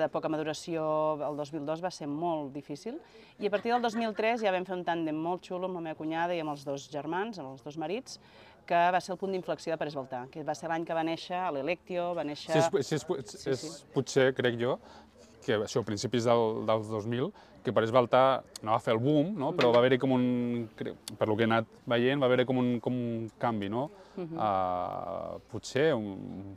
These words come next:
Speaker 2: plus
Speaker 1: Sí, sí.
Speaker 2: de, de modernitat, no? Per, per, per
Speaker 1: Va ser el punt, jo li dic el punt d'inflexió, perquè el dos mil dos va ser com un aprenentatge total i una brema molt, molt dolenta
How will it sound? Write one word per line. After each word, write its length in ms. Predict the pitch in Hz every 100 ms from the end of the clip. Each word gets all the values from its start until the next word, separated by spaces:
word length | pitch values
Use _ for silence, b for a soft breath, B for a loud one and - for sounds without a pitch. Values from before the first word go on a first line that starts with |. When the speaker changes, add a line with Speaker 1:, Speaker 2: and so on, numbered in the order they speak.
| -
Speaker 2:
plus 240 | 110 -
Speaker 1:
Sí, 80 | -
sí. 40 |
Speaker 2:
de, 180 | 120 113
de 100 | 110
modernitat, 600 | 110 110 104 104 101 92
no? 220 | 90 104 131
Per, 180 | - 101
per, 180 | - 98
per 160 | 113
Speaker 1:
Va 60 | -
ser 140 | 202
el 60 | 208
punt, 340 | 196 185 175
jo 100 | 190
li 100 | 220
dic 140 | 214 226
el 80 |
punt 140 | 214 190
d'inflexió, 460 | 175 160 - 170
perquè 440 | 156 147 151 151 147
el 60 | 147
dos 140 | 156
mil 140 | 170 175
dos 160 | 175
va 60 | 170
ser 180 | - 170
com 120 | 160
un 80 | 160
aprenentatge 680 | 160 160 151 151 151 156 147
total 320 | 147 151 147
i 100 | 143
una 280 | 143 143 135
brema 300 | 135 139 135
molt, 340 | 135 143 147
molt 640 | 143 143 135 135 135 131 131
dolenta 420 | 143 139 160